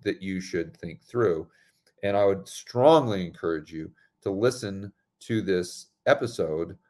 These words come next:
of Macro Voices to hear it directly from Lyn. And, uh, like I said, when I get back to my office, uh, I'll try to text Lyn and see if she's got the time to come on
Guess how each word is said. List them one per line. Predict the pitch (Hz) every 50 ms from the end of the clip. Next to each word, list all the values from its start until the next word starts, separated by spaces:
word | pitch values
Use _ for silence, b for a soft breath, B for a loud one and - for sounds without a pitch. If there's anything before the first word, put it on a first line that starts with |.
| _ _ _ _
of | 95 101 104 101 92 87
Macro | 90 90 104 113 135 135 131 110 95 85
Voices | 78 85 82 78 78 - 82 85 90 90 - _ _ _ _ _
to | 95 98
hear | - - 127 131 117
it | 110 107 -
directly | - 90 90 101 107 110 113 - 107 104 104 107 - _
from | _ _ - 101 92 92 90 87 78 - _ _ -
Lyn. | 95 107 104 90 80 69 65 - _ _ _ _ -
And, | 98 95 95 95 98 90 95
uh, | 98 90 90 87 87 - - _ -
like | 107 98
I | 113 107
said, | - - - 107
when | 107 101
I | 95
get | 90 90 110 - -
back | 110 107 -
to | -
my | 90 92 87
office, | 90 107 120 123 120 - - 80 85 - - - b b b b b b b b -
uh, | 85 85 85 85 - -
I'll | 104 101
try | - - 117 107
to | 95 92 90
text | - - - - 113 101 - - -
Lyn | 104 90 92 90 87 87 85 87 85 b b b b -
and | - 95 90
see | - - 110
if | 104 90
she's | - 101 92
got | 90 101 95
the | - -
time | - - 98 95 90 90 85
to | - -
come | - - 98 92 87
on | 95 95 95 90 80 80 78